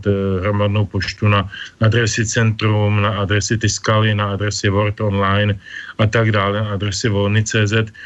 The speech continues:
to prostě je zablokováno. Prostě je tady, je tady cenzura, která tady v roce dva tisíce třináct nebyla. Myslím si, že ten třídní boj, který se tady mezi tím rozhořel, který sam-, samozřejmě souvisí s geopolitickými okolnostmi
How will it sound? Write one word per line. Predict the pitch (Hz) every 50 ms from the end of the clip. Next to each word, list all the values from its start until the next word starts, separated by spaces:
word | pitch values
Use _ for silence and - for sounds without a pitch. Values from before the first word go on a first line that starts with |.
| - - - _ -
to | 101
prostě | 107 120 107 - - 135 123
je | 104 113 101
zablokováno. | 90 107 110 101 - 113 104 95 92 90 92 90 90 85 85 90 90 - _ _ _ _ _ _ _
Prostě | - 123 123 104 - - - - 123 120 120 127 123 123 -
je | 120 110 107 104 -
tady, | 123 117 123 123 131 123 131 131 123 123 127 123
je | 107
tady | - 123 123 131 127 123
cenzura, | - 123 113 107 123 123 120 117
která | - 123 120 113 113
tady | 123 120 117
v | 117 110 107
roce | - 123
dva | 113 113 110
tisíce | 104 - 110 - - 123
třináct | 117 - - 120 110 110 104 -
nebyla. | 110 107 101 107 107 98 85 - - - - - -
Myslím | - 113 110 - - 156 170 170
si, | 170 - 175
že | 139 127 160
ten | 151 151 151 143 127
třídní | - - - 156 156 156 160 147
boj, | 117 117 123 127 120
který | - 123 120 117 117
se | 107 - 127
tady | 107 123 120 123 120 110 - - - -
mezi | 127 117 107 131
tím | 127 - 147 131 113
rozhořel, | 107 101 87 90 139 156 - 127 110 90 80 78 - _ _ _ _
který | - 113 104 107 101
sam-, | - 120 110 117 110
samozřejmě | - 117 110 110 107 110 123 117
souvisí | 104 - 110 104 101 95 - 113
s | 110 95
geopolitickými | 101 101 98 92 - 104 101 92 101 98 - - - 104 104 107 101 95 - - - - - - - -
okolnostmi | 113 98 - 120 120 127 139 123 107 - - 107 92 85 82